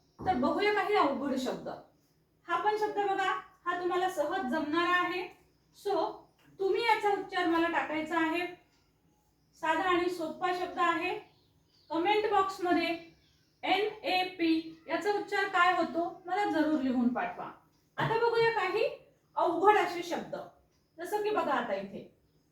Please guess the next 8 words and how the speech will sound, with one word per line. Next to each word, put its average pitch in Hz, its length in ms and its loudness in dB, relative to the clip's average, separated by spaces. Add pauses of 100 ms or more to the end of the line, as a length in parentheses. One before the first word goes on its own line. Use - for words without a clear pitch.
(420)
बी 320 280 0
साठी 381 300 0
येईल 311 360 -4
ब, 339 120 0 (1000)
त्यानंतर 311 520 0
ए 349 220 -2
साठी 311 320 -4 (120)
ॲ. 294 180 2